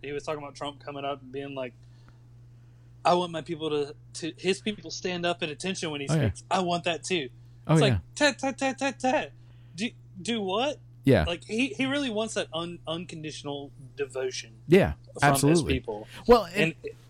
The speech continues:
Speaker 2: go ahead.
Speaker 1: it's a smoke and mi-, it's a, it's just, he's gonna throw any smoke and mirror show out there to, to, "Oh yeah, the Mexicans are coming across, but look what I just did. I'm, we're not separating families anymore. These, these damn Democrats, look what
Speaker 2: Right.
Speaker 1: they did. Now,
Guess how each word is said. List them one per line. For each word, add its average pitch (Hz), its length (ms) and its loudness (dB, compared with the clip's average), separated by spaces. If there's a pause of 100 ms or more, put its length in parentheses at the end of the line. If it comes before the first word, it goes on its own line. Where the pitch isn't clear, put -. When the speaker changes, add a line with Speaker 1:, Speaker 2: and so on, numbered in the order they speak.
(120)
Speaker 2:
go 139 100 2
ahead. 92 260 0
Speaker 1:
it's - 120 -4
a 151 40 0
smoke 226 280 2
and 160 100 -4
mi-, 180 120 0
it's 160 140 -2
a, 165 200 0
it's 185 120 0
just, - 240 2 (160)
he's 233 120 4
gonna 254 180 2
throw 254 240 4
any 220 140 0
smoke 202 360 -6
and 175 100 -10
mirror 180 260 -8
show 151 280 -6
out 147 240 -6
there 139 300 -10
to, 151 140 -12 (120)
to, 143 300 -12 (800)
"Oh 262 160 6
yeah, 226 340 4
the 143 80 -14
Mexicans 180 480 -10
are 160 60 -10
coming 156 240 -10
across, 147 300 -8
but 143 120 -16
look 185 140 -10
what 180 80 -8
I 160 100 -8
just 156 260 -12
did. 170 220 -8
I'm, 147 220 -10
we're 147 120 -6
not 175 160 -8
separating 170 460 -12
families 160 400 -12
anymore. 135 400 -16
These, 151 240 -10 (380)
these 156 180 -2
damn 160 240 -2
Democrats, 135 640 -4
look 151 100 -2
what 143 80 -2
Speaker 2:
Right. 190 220 2
Speaker 1:
they 131 100 -6
did. 120 120 -10
Now, 143 280 -2